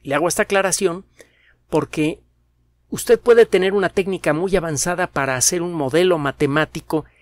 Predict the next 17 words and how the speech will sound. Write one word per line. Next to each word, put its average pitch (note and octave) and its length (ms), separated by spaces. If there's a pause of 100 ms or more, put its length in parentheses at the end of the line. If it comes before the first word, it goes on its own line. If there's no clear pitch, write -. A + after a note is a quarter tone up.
(160)
que D#3+ 80
representa D3 840
el C#3 100
comportamiento C3+ 760
de C3+ 80
un D#3 80
fenómeno C#3 460
natural, C#3+ 500 (1080)
pero E3 420
aunque D#3 400
esa A3 220
técnica F#3 560
sea E3 240
muy F3+ 200
buena, C#3 440 (920)
si - 300
usted A3 520